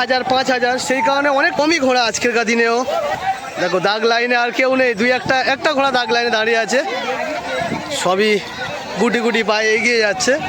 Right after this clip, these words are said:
দেখো এই গৌড়দা স্টেশনের কাছে আমরা দেখে থাকি প্রতি বছর এই একই ডেটে মেলাটা হয়, আর অনেকটাই প্রাইজ মানি আগের বছর থেকে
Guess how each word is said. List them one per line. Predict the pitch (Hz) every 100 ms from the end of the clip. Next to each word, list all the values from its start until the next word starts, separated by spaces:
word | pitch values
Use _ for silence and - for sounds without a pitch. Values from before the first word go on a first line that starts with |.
| - - - - - - 960 - 679 - 831 784 - - - - 427 -
দেখো | 240 240 220
এই | 170
গৌড়দা | 220 277 240
স্টেশনের | - 269 277 302 269
কাছে | 254 269 262
আমরা | 226 226 220 220 208
দেখে | 269 302
থাকি | 285 269 285
প্রতি | 277 339
বছর | 277 277 277 - - 156 - -
এই | 190 214
একই | 277 359 302
ডেটে | 277 262
মেলাটা | 233 233 240 -
হয়, | 208 240 330 - 180 - - - - - - 185 180
আর | 180 180 - - - - - - - 302
অনেকটাই | 349 - 349 269
প্রাইজ | 285 311 320
মানি | 311 320 320 285 - - 254
আগের | 302 359 330
বছর | 294 415 403 359 330 311 330 - 807 740
থেকে | 285